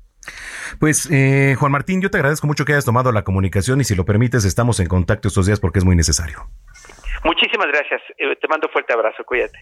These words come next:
Speaker 1: Igualmente es Juan Martín Pérez García, coordinador de Tejiendo Redes de Infancia en América Latina y el Caribe. Y mire, eh, yo quiero también, eh, pues, eh,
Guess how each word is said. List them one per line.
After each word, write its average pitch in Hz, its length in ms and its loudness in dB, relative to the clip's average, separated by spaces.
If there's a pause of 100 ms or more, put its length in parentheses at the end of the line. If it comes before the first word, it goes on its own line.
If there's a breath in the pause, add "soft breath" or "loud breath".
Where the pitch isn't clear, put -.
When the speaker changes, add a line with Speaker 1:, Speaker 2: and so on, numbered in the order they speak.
Speaker 1:
Igualmente 98 720 2
es - 220 0
Juan 98 180 2
Martín 98 320 2
Pérez 92 220 0
García, 98 400 0
coordinador 90 480 2
de 98 120 2
Tejiendo 101 400 2
Redes 101 300 0
de 92 60 2
Infancia 113 480 2
en 87 100 2
América 95 360 0
Latina 107 340 0
y 87 100 -2
el 85 100 -4
Caribe. 131 360 0 (380 loud breath)
Y 135 60 0
mire, 185 280 2
eh, 127 340 0 (560)
yo 139 240 -2
quiero 143 300 -2
también, 110 480 -2
eh, 73 480 -6 (360)
pues, - 460 -2
eh, 90 180 -12